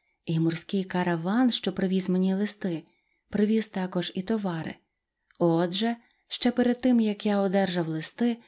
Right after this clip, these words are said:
товари були вже в гавані, цілі і непошкоджені. Дізнавшись про це, я зблід, відчув млість, і якби старий капітан не приспів саме вчасно з якимось трунком,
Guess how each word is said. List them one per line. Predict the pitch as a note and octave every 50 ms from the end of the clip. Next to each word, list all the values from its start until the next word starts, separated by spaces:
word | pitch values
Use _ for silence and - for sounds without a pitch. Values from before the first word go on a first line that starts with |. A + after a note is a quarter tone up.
| _ _ _ _ _ _ -
товари | - F#3+ F3+ E3+ F#3 G3+ A#3+ C#4 C#4 C4+
були | G#3 F#3+ F#3+ F#3 G3 G3+
вже | F#3+ F#3 G3+ G3
в | F3
гавані, | F3 E3 F#3+ G#3+ A3 G#3+ F#3+ F3+ F3 E3+ E3 D#3+ E3 - - _ _ _ _ _ _ -
цілі | - - G3+ G3 F3+ E3 E3 E3+ G3 A3 B3+ D4 D4+ - _ _ _ _ -
і | - C#4 C#4+
непошкоджені. | C4 G#3 E3+ - - E3 - - - D#3 D#3 D3+ - D#3 D3 D3+ D3+ D#3 - _ _ _ _ _ _ _ _ _ _ _ _ _ _ _ _ _ _ _ -
Дізнавшись | - - F3+ F#3 F#3 - C#4 D#4 D4+ D4 - A3+ -
про | - A3
це, | G#3+ - A#3+ A3+
я | G#3+ G#3
зблід, | G3 F#3 F3+ G3 G3+ F#3+ E3+ - -
відчув | F3+ F3+ - B3+ B3
млість, | A#3 G#3+ G#3 G#3+ A#3+ A#3+ G#3+ E3+ - - - - - - - - - _ _ _ _ _ -
і | - F3+ F3 E3+ E3+
якби | F3 F3+ F3 F3+ F#3+ G#3 G3
старий | - - G#3 G3+ G#3 G3+
капітан | G#3 G#3+ G#3 - G#3 G3+ - G#3+ G#3 G3 G3
не | G3 G3
приспів | F#3+ - - G3 F#3+ - - - A3 G#3 G3+
саме | - - G3+ G3 F#3
вчасно | F3 F3+ - - A#3 A#3+ B3 A#3 - G#3+ G3 F3
з | F#3
якимось | F#3+ F#3+ - G#3+ G3 F3+ E3+ - -
трунком, | - G3 F#3 G3 A3 B3 B3+ B3 - G3+ F#3 F3